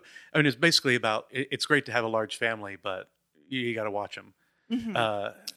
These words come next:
Speaker 2: I, oh, I had to watch Peter.
Speaker 1: Yeah.
Speaker 2: What a
Speaker 1: Mm-hmm.
Speaker 2: little rabble rouser.
Speaker 1: Oh, yeah.
Speaker 2: Oh, you mean, like, watch it, like, not keep having them?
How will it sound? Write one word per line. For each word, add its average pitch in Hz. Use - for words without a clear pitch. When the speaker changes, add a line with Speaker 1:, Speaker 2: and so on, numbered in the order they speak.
Speaker 2:
I, 190
oh, 170
I 156
had 151
to 143
watch 139
Peter. 143
Speaker 1:
Yeah. 139
Speaker 2:
What 185
a -
Speaker 1:
Mm-hmm. 160
Speaker 2:
little 151
rabble 160
rouser. 139
Speaker 1:
Oh, 170
yeah. 127
Speaker 2:
Oh, 233
you 233
mean, 214
like, 170
watch 156
it, 147
like, 143
not 147
keep -
having -
them? -